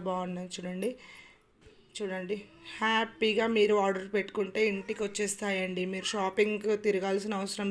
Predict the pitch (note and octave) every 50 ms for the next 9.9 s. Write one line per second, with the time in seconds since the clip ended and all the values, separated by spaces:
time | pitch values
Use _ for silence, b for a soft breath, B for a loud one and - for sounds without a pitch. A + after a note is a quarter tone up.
0 | G3 G3 G3+ A3+ C#4+ D4+ B B B B B B B B B B - G#3 G#3+ G#3
1 | G3+ F#3+ F#3+ - A3 G#3 G#3 G3+ G#3 G3 G3 - G#3 G3 G3 G#3+ G#3+ G3 G3+ G3+
2 | G3+ G#3 G3+ G3+ G3+ G#3 G3+ G#3+ F#3 F#3+ F#3+ F#3+ F#3+ F#3 G3+ G#3 F#3+ F#3+ - -
3 | G3+ G3 G3 F#3+ F#3+ F#3 G#3 C4 E4 G4+ - B B B B B B B B B
4 | _ G#3 G#3 G#3 G3+ G3+ A3+ A#3+ - - - C#4 C#4 C4+ A#3+ A3 G#3+ G#3+ - -
5 | G#3 G3+ G3+ G3+ G#3+ G3 F#3+ F#3+ G3+ G#3 G#3 G3 G3 F#3 F#3 F#3 G3 G3 F#3+ G3
6 | F#3 A3 D4 F#4+ G#4 - - - - _ _ _ _ _ _ _ _ _ _ _
7 | _ - A3+ A3 G3+ F#3+ F3+ F#3 F#3 F#3 - - G#3 G#3 G#3 G#3 G3+ G3+ B3+ E4
8 | G4+ G4+ - b b b b b _ G#3+ G#3+ G#3+ A3 G#3 A#3+ B3 - A3+ G#3 G#3
9 | - G#3+ G#3+ A3 G#3+ A3 G#3+ G#3 A3 A3 G3+ G#3 G3+ G3+ G3 G3+ -